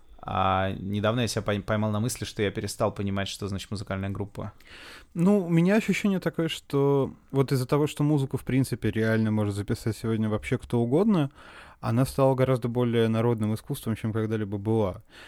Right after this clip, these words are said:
Speaker 2: То есть в этом смысле я не то чтобы, там, не знаю, фанат Моргенштерна, но вот он, мне кажется, как раз, э, типа, отражает, э, на самом деле, то, что происходит не только в музыке, а вообще в мире.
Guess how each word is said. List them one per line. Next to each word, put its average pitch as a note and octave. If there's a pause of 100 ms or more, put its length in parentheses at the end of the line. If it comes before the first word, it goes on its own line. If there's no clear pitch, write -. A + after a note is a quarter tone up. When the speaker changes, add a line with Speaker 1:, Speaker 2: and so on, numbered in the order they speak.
(140)
Speaker 2:
То -
есть A2
в A#2+
этом B2
смысле A#2+
я A2
не A2
то C3+
чтобы, A#2
там, G2
не G2
знаю, -
фанат A#2+
Моргенштерна, A#2 (380)
но A#2+
вот A#2+
он, D3+
мне C#3
кажется, B2+
как -
раз, A#2+
э, A2
типа, A#2
отражает, B2+
э, A2
на A#2
самом A#2
деле, A2+
то, -
что -
происходит A2+ (200)
не G#2+
только C3
в G2
музыке, B2
а -
вообще G2
в G2
мире. C3+